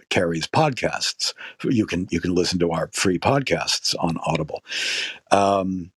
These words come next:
and then we're on, like, two dozen other platforms, and we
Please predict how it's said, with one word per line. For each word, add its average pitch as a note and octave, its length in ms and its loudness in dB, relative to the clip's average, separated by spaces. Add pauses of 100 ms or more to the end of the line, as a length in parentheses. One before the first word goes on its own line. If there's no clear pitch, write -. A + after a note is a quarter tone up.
(160)
and B2+ 220 4
then B2+ 220 2
we're A2+ 280 2
on, F#2 380 -2 (140)
like, E2+ 240 -4
two - 160 -2
dozen F2+ 340 -2
other D#2+ 240 -8
platforms, G2 1000 -2 (120)
and E2+ 380 -2
we F2 340 2